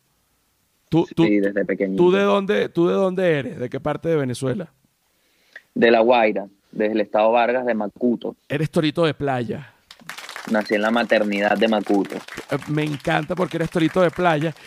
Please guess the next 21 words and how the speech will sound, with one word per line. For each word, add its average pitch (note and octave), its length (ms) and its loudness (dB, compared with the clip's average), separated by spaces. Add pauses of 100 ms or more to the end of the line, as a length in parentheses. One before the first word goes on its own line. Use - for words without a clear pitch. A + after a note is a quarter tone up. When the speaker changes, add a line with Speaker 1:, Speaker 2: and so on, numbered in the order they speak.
(280)
Speaker 1:
Eres G3 220 2
un A#3 120 6
Speaker 2:
Ujú. A3+ 100 2
Speaker 1:
molusquillo. G#3 1040 2 (1120)
Speaker 2:
Más G2+ 140 -2
o A2 80 2
menos. G#2 340 2
Speaker 1:
Eres - 120 4
Speaker 2:
Me A2 40 6
gusta A2+ 220 4
Speaker 1:
co- C3 40 2
Speaker 2:
mucho C3+ 220 2
la C3 120 6
playa, C3 640 4
pero A#2 160 -2
me G#2+ 120 -2
da G#2+ 100 -2
miedito A2 460 0
el A2+ 80 0
mar. G#2+ 360 -2 (200)
Speaker 1:
Claro, C3+ 640 0